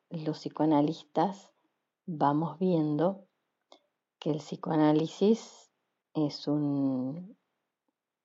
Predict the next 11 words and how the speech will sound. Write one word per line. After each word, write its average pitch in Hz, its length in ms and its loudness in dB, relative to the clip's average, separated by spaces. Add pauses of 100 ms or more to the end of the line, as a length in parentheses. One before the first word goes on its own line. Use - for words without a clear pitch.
(640)
un 147 320 -4
método, 156 800 2 (920)
mm, 151 600 -8 (320)
para 139 300 -8
poder 143 520 -2
pensar 147 760 4 (280)
de 147 80 -6
una 139 200 -2
determinada 143 600 -4
manera, 165 600 -4 (760)
eh, 135 600 -8